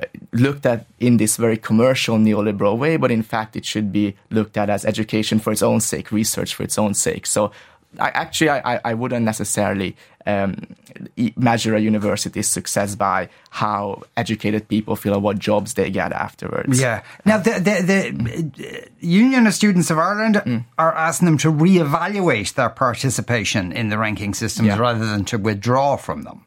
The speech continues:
Speaker 1: Mm-hmm.
Speaker 2: Um, isn't that a bit, you know, wishy-washy? Why
Speaker 1: Hmm.
Speaker 2: don't they just ask them to withdraw from it?
Speaker 1: <laughs> Well, it's a start, you know, and actually the
Speaker 2: <laughs>
Speaker 1: Utrecht University,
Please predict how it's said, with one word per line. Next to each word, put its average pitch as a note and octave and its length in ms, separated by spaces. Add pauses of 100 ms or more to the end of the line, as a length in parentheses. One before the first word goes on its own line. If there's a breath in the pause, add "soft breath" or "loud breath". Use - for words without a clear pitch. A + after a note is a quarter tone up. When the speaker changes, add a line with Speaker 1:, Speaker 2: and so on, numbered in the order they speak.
(140)
Speaker 1:
Mm-hmm. - 640
Speaker 2:
Um, A2+ 340 (420)
isn't E3 160
that G#3+ 120
a F3+ 40
bit, E3 240 (160)
you F#3+ 140
know, C#3 260 (840)
wishy-washy? D3+ 800
Why G#3 100
Speaker 1:
Hmm. G#3 80
Speaker 2:
don't G3+ 80
they F#3 100
just E3+ 200
ask F3+ 220
them F3 120
to D#3+ 100
withdraw E3 440
from B2 180
it? D#2+ 80
Speaker 1:
<laughs> C3 60
Well, C#3+ 180
it's D#3+ 180
a D#3 60
start, D#3 380
you A#2+ 60
know, A2+ 120
and A#2 160
actually C#3+ 420
the B2+ 260
Speaker 2:
<laughs> - 40
Speaker 1:
Utrecht C3 520
University, G#2+ 760